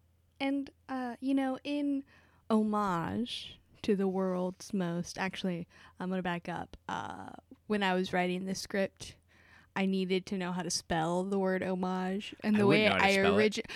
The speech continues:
Speaker 1: so the, I typed into Google, right? But I typed in O H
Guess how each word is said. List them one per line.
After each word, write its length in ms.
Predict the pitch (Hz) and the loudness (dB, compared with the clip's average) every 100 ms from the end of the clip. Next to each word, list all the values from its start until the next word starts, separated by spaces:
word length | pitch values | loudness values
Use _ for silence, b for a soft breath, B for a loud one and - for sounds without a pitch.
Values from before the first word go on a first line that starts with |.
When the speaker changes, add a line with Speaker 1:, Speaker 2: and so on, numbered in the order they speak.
| B | B
Speaker 1:
so 200 | - 233 | 6 6
the, 140 | 226 - | 8 6
I 80 | 214 | 6
typed 320 | 262 269 269 | 6 2 2
into 240 | 254 208 | -2 -2
Google, 360 | 202 208 185 165 | -2 -2 0 0
right? 320 | 175 202 - B B | -2 -2 -4 B B
But 100 | 170 | 0
I 60 | 185 | 0
typed 340 | - 196 - | 2 -2 0
in 160 | 190 - - | -4 -4 -2
O 240 | 196 185 - 185 | 2 0 -2 -2
H 520 | 175 - - - | -2 -2 -10 -14